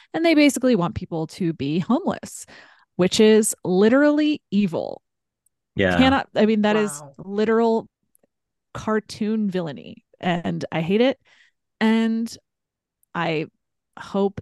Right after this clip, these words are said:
Speaker 1: that the strike ends soon because the writers got a great deal and these people all get fired.
Speaker 2: Yeah.
Speaker 3: Jesus Christ. That's literally like the music execs at the end of The Idol being like, "We just ruined his life, lol."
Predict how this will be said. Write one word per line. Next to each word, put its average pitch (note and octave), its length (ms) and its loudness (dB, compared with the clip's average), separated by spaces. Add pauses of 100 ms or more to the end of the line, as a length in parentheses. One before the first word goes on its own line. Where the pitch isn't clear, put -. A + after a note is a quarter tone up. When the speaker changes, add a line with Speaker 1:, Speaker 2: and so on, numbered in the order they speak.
Speaker 1:
that F3 320 -4
the E3+ 160 -4
strike F3+ 300 -6
ends F3 220 -6
soon E3+ 260 -4
because E3 260 -6
the E3+ 100 -8
writers E3+ 320 -4
got E3 140 -6
a F3 40 -6
great - 240 -8
deal F3+ 320 -4
and F3+ 160 -4
these F#3 140 -2
people - 260 -8
all - 180 -6
get - 140 -10
fired. E2 440 -10 (840)
Speaker 2:
Yeah. G2 420 -2 (240)
Speaker 3:
Jesus E3+ 580 -8
Christ. D#3+ 540 -4
That's A3 240 -2
literally C4+ 380 -6
like G#3 300 -4
the F3+ 420 -2 (160)
music F#3+ 380 -6
execs E3+ 540 -8
at E3 120 -12
the D#3 220 -8
end E3 160 -8
of D#3+ 180 -12
The D#3 160 -4
Idol D3+ 460 -2
being D3+ 260 -6
like, G2+ 340 -8
"We B3 200 -2
just B3+ 320 -4
ruined A#3+ 380 2
his A3+ 240 0
life, G#3+ 520 -2
lol." A3+ 600 -4